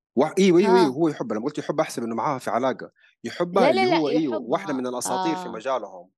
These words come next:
Speaker 1: في الجاز،
Speaker 2: أيوة.
Speaker 1: في مدينتهم.
Speaker 2: أيوة، في
Speaker 1: مرة
Speaker 2: الجاز.
Speaker 1: رهيبة. مو، مو هو بس اللي يحبها. كلهم، حتى لما راح عند الحلاق وقال لهم: "اليوم حازف مع دورسية ويليامز"، قالوا له: "يا ولد، من جدك؟" إنه اتحمسوا له،
Speaker 2: أي.
Speaker 1: إنه م-، م-،
Speaker 2: أي،
Speaker 1: إنه
Speaker 2: طبعًا.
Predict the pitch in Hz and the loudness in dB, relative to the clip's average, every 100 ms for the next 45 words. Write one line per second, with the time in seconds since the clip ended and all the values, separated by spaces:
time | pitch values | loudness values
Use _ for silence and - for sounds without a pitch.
0 | _ 110 104 131 113 220 247 226 185 156 | _ -14 0 2 4 4 4 4 4 2
1 | - _ - 226 220 226 247 262 240 196 | -4 _ -6 -4 0 2 4 4 4 4
2 | 170 214 294 - 226 - 120 101 135 254 | 4 6 6 6 6 4 2 0 2 2
3 | 220 202 285 262 254 254 226 214 233 165 | 2 2 2 2 -4 -6 -8 -8 -8 -12
4 | 110 _ _ _ 262 302 294 214 151 226 | -14 _ _ _ -6 -4 -2 -4 -6 -8
5 | 247 240 202 220 214 196 190 165 180 208 | -6 -6 -4 -4 -4 -4 -6 -6 -6 -4
6 | 240 180 160 220 233 208 165 214 - 208 | -4 -4 -4 -4 -4 -4 -4 -6 -4 -2
7 | 214 180 160 160 156 214 190 214 190 131 | -2 -6 -14 -16 -8 -2 -2 0 -4 -6
8 | 185 247 208 226 254 202 - - 160 175 | -10 -8 -2 2 2 0 -10 -2 0 2
9 | 254 277 269 - _ _ 147 160 151 - | 2 2 0 -4 _ _ -6 -4 -4 -6
10 | - 175 175 175 240 220 104 98 165 131 | -2 0 2 4 4 4 2 -6 -6 -2
11 | 131 131 - - 113 - 185 226 262 220 | -2 -2 -8 -16 -14 -10 -4 0 2 0
12 | - 254 180 160 | 0 -2 -2 -6